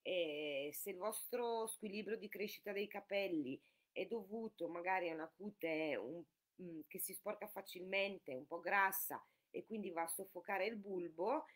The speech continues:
eh, il fatto di andare a lavorare con l'ametista vi può aiutare molto, mentre il capel di Venere lavora molto bene sulle nostre lunghezze.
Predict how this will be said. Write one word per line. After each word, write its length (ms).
eh, 680
il 160
fatto 500
di 140
andare 400
a 120
lavorare 520
con 100
l'ametista 640
vi 140
può 120
aiutare 440
molto, 600
mentre 340
il 60
capel 380
di 120
Venere 680
lavora 460
molto 320
bene 260
sulle 280
nostre 360
lunghezze. 800